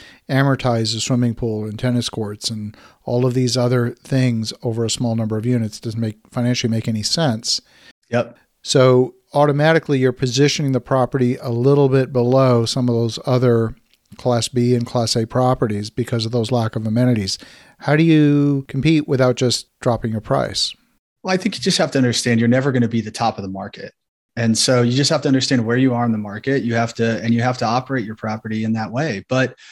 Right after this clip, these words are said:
Speaker 2: we may never be the highest. On the other side, though, on, on these properties, I'll tell you, when we acquire 'em, there's way more meat on the bone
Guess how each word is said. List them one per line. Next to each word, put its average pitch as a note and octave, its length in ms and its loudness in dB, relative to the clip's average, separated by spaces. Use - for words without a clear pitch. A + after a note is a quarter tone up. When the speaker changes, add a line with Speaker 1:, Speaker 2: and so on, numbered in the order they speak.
Speaker 2:
we D#3 120 2
may E3 180 2
never F3 200 2
be D3 120 2
the A#2+ 80 0
highest. C#3 640 0
On C#3 160 0
the B2+ 100 2
other E3+ 160 -2
side, B2+ 500 -4
though, A2+ 420 -2
on, A#2+ 240 0
on C#3 180 2
these C3+ 160 4
properties, C3 640 -2
I'll B2 200 -2
tell C#3+ 200 0
you, C3 140 4
when B2 100 2
we B2+ 100 2
acquire C3+ 380 0
'em, A2+ 100 0
there's A#2 160 -6
way C3 320 0
more B2+ 240 4
meat B2 240 2
on A#2+ 140 0
the G2+ 80 -6
bone G#2 400 -10